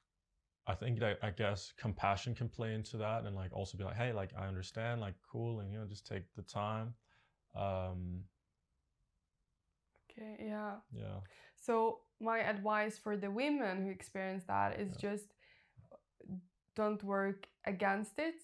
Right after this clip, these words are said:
Speaker 1: Mm.
Speaker 2: just work with it.
Speaker 1: Mm.
Speaker 2: I-, it's not gonna be like that
Speaker 1: Yeah.
Speaker 2: forever.
Speaker 1: Yeah.
Speaker 2: It's in cycles. And when you're in the hormonal low,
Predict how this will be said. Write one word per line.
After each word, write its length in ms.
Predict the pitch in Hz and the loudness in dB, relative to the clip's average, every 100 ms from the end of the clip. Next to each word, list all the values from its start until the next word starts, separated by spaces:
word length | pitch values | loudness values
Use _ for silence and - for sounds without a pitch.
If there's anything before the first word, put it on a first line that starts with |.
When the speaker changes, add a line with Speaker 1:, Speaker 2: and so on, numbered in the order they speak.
| - | -14
Speaker 1:
Mm. 80 | - | -10
Speaker 2:
just 240 | - 190 190 | -4 -4 -2
work 320 | 196 196 190 | 0 0 -2
with 380 | 185 180 196 185 | -4 0 0 2
it. 300 | 240 285 - - _ - | 0 0 -8 -20 _ -10
Speaker 1:
Mm. 180 | 104 - _ _ _ _ _ _ _ _ | -10 -12 _ _ _ _ _ _ _ _
Speaker 2:
I-, 140 | 202 - | -6 -4
it's 180 | - - | -6 -2
not 240 | 202 208 | -2 0
gonna 160 | 226 208 | 0 2
be 100 | 202 | 2
like 180 | 202 196 | 2 2
that 180 | 190 190 | 2 0
Speaker 1:
Yeah. 40 | - | 0
Speaker 2:
forever. 640 | 196 196 190 226 302 330 _ _ _ _ _ _ _ _ _ _ _ _ _ | 4 6 6 4 2 -2 _ _ _ _ _ _ _ _ _ _ _ _ _
Speaker 1:
Yeah. 100 | 202 | -2
Speaker 2:
It's 360 | 202 - - - - 196 - | -2 -6 -12 -16 -16 -18 -6
in 180 | 208 202 | -4 -2
cycles. 960 | 196 202 196 202 254 285 302 - - - _ _ _ _ _ _ _ _ _ | 0 0 0 0 2 2 0 -8 -20 -20 _ _ _ _ _ _ _ _ _
And 460 | - 196 196 196 196 | -2 2 2 2 2
when 280 | 202 196 202 | 4 4 4
you're 420 | 196 196 196 - - | 4 2 0 -2 -4
in 360 | 208 202 196 | -2 0 -2
the 460 | 180 196 185 190 196 180 _ _ _ - - | -2 -4 -4 -2 -4 -4 _ _ _ -8 2
hormonal 720 | 202 208 233 226 220 214 208 - _ - - - _ _ | 6 6 6 4 2 0 -4 -8 _ -20 -20 -20 _ _
low, 680 | - 196 202 240 185 185 262 | 2 8 12 12 12 8 6